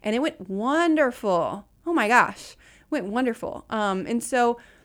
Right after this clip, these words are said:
the theme kind of is that you build. So if you're only drinking, you know, twenty ounces of water a day, build to thirty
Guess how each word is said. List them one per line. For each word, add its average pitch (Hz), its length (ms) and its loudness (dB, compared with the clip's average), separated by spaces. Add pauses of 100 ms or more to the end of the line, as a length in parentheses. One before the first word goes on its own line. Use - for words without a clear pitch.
(320)
the 214 200 -4
theme 240 480 0
kind 202 260 -2
of 208 160 2
is 208 140 -4
that 226 100 -4
you 214 100 -8
build. 226 460 -4
So 220 220 -4
if 208 100 -6
you're 226 200 -2
only 285 180 0
drinking, 208 600 -6
you 214 60 -6
know, 180 160 -4
twenty 190 380 -8
ounces 220 280 -8
of 240 80 -6
water 247 340 -2
a 262 40 -4
day, 269 240 -2
build 220 280 -6
to 254 80 -6
thirty 247 500 -8